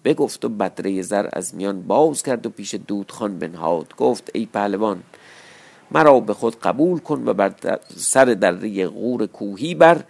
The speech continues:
تا به دره غور کوهی روم و برادرم را بیاورم و به خدمت آیم و او را پیش مادر برم و تو را نیز از یزدان ثواب باشد.»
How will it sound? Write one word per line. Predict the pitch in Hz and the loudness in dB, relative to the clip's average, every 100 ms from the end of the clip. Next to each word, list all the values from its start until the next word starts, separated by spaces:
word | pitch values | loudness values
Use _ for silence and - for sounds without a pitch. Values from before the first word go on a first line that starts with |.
| - - _ - | -18 -20 _ -4
تا | 113 107 | 0 0
به | 98 | 0
دره | 95 95 95 98 92 | 0 0 0 -2 -2
غور | 92 104 95 | -4 -4 -6
کوهی | - 101 107 135 | -8 -10 -6 -2
روم | 214 135 135 123 | 2 2 2 0
و | 101 | -2
برادرم | 87 95 98 110 123 113 | 0 0 0 0 0 2
را | 113 110 | 2 2
بیاورم | 107 160 160 127 113 117 | 2 6 6 6 2 0
و | 110 | -2
به | 98 | -6
خدمت | - 82 101 117 | -6 -6 -4 0
آیم | 143 135 156 156 139 | 2 4 4 2 0
و | - - | -4 -2
او | 147 147 | -2 4
را | 135 | 4
پیش | 131 123 117 123 | 2 -4 -8 -6
مادر | 107 98 98 107 101 | -2 -2 0 0 0
برم | 90 92 85 76 | 0 -2 -2 -4
و | 78 | -6
تو | - 143 | -4 2
را | 156 147 | 4 4
نیز | 147 170 170 127 - | 2 0 -2 -6 -8
از | 101 104 | -6 -4
یزدان | 110 98 101 117 117 | -2 -2 -2 -4 -2
ثواب | - 95 101 98 - | -4 0 2 2 2
باشد.» | 87 87 - | -2 -2 -4